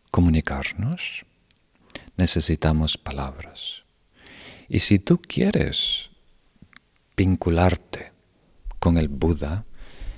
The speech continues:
necesitas un vehículo, ¿m? que pueda transportar tus sentimientos, ¿verdad? Entonces, ese vehículo son las oraciones. Y este gesto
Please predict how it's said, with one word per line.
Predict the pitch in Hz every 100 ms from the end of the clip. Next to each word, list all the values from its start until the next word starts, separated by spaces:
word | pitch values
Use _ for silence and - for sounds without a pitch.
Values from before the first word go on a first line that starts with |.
| -
necesitas | - - 101 - - 120 104 98 - -
un | 98 92
vehículo, | 82 85 131 220 220 - 65 62 - _ _ _ _ _ _ _
¿m? | 98 110 - _ - - - -
que | - 92
pueda | 98 101
transportar | - 95 90 - 87 80 - 80 80 87 - - _ _ _ _ _ _ _ -
tus | - 92 -
sentimientos, | 82 78 73 73 76 73 - - - - - _ _ _ _ _ _ _ _ _ _ _ _ _ _ _ _
¿verdad? | - - - -
Entonces, | 95 98 98 90 -
ese | - 110 -
vehículo | 107 90 98 - 101 151 - - - _
son | - 82 76
las | 76 80
oraciones. | 76 73 - - - -
Y | 98
este | 117 - 101
gesto | - - 196 - - 73 95